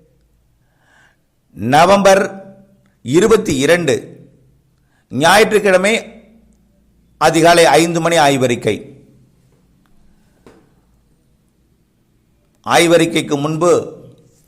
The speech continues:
ஒரு சிறு எச்சரிக்கை. என்னன்னா, பெரிய இந்த எச்சரிக்கை கிடையாது, பர்சனல் எச்சரிக்கை. என்னுடைய வானிலை அறிக்கை போலவே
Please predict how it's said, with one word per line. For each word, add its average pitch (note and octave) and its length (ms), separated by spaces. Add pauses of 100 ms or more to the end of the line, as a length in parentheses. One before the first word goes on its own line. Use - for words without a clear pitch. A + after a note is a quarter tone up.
(140)
ஒரு B2 360
சிறு D3 560 (640)
எச்சரிக்கை. C3 640
என்னன்னா, C3+ 640 (160)
பெரிய C#3+ 220
இந்த D3 300
எச்சரிக்கை C3 380
கிடையாது, A#2+ 680
பர்சனல் B2+ 320
எச்சரிக்கை. B2 500 (1200)
என்னுடைய G3 460
வானிலை G#3+ 400
அறிக்கை F#3+ 340
போலவே E3 460